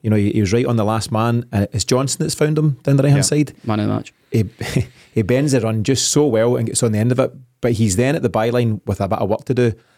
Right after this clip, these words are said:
Speaker 1: A lot of guys would just flash it across the face of goal.
Speaker 2: Hundred percent.
Speaker 1: And, and, and you know what? And you couldn't criticise him. It's not a bad thing to do. Just get it in a busy area and see what happens.
Speaker 2: Yep.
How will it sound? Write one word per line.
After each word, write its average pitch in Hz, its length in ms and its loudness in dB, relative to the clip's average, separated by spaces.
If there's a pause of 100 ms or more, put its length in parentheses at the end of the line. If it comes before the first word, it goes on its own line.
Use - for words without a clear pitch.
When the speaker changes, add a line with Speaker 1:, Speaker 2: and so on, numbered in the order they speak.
(280)
Speaker 1:
A 104 120 0
lot 131 240 2
of 120 100 -2
guys 120 300 0
would 104 80 0
just 101 240 -2
flash 110 340 -2
it - 60 -4
across 110 260 -2
the - 80 -2
face 110 240 0
of 104 80 0
goal. 101 120 0
Speaker 2:
Hundred 107 100 -2
percent. 98 260 -2
Speaker 1:
And, 156 100 0 (140)
and, 135 80 -4
and 135 160 2
you 127 60 0
know 135 80 0
what? 147 240 0
And 113 320 0
you 110 160 0
couldn't 120 240 -2
criticise 123 340 0
him. 117 60 -2
It's 110 120 -2
not 104 120 0
a - 20 -4
bad 107 200 -2
thing - 160 -4
to 98 80 0
do. 113 180 2
Just 110 260 -4
get 127 160 0
it 110 60 -6
in 110 80 -6
a 101 80 -2
busy 101 260 0
area 107 120 2
and 101 100 -2
see 113 100 -2
what 101 100 -2
happens. 113 280 0
Speaker 2:
Yep. - 80 -16